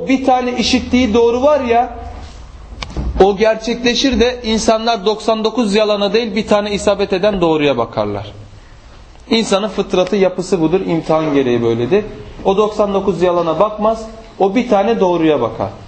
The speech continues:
Şimdi bu zaten belki birçoğunuzun bildiği bir şey de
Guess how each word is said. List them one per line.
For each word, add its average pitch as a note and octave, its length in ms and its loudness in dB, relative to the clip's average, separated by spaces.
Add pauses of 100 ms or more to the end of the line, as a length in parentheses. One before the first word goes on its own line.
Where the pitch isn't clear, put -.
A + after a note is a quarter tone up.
(840)
Şimdi A#3+ 420 2
bu C#4+ 180 0 (420)
zaten A3+ 440 2
belki A3 320 0
birçoğunuzun A3+ 640 2
bildiği G#3 300 2
bir A3 40 2
şey C#4 260 2
de F3+ 100 4